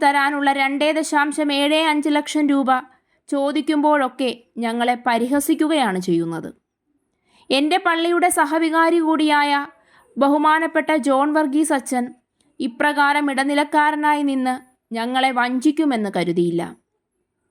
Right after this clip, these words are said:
ഞാനും എൻ്റെ മകളും ഇപ്പോൾ വലിയ മാനസിക പ്രയാസം അനുഭവിക്കുന്നു. ബഹുമാനപ്പെട്ട അച്ഛൻ്റെ ഉറപ്പിൽ നിശ്ചയമായും അഡ്മിഷൻ മാനേജ്മെന്റ് സീറ്റ് ലഭിക്കുമെന്ന് ഞങ്ങൾ വിശ്വസിച്ചു. എൻ്റെ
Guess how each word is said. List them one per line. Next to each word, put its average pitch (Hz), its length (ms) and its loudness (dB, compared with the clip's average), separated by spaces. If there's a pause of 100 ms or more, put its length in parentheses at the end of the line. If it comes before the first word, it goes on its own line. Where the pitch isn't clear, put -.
(680)
ഞാനും 320 440 2
എൻ്റെ 349 240 0
മകളും 277 300 2 (460)
ഇപ്പോൾ 302 400 0
വലിയ 277 260 0 (140)
മാനസിക 269 460 0 (100)
പ്രയാസം 233 560 0
അനുഭവിക്കുന്നു. 175 580 -2 (840)
ബഹുമാനപ്പെട്ട 294 680 0 (100)
അച്ഛൻ്റെ 302 420 -2
ഉറപ്പിൽ 294 340 0 (400)
നിശ്ചയമായും 320 840 0 (240)
അഡ്മിഷൻ 262 440 -2 (100)
മാനേജ്മെന്റ് 294 560 -2
സീറ്റ് 269 300 0
ലഭിക്കുമെന്ന് 240 640 0 (220)
ഞങ്ങൾ 208 320 0
വിശ്വസിച്ചു. 180 520 -6 (1160)
എൻ്റെ 302 280 0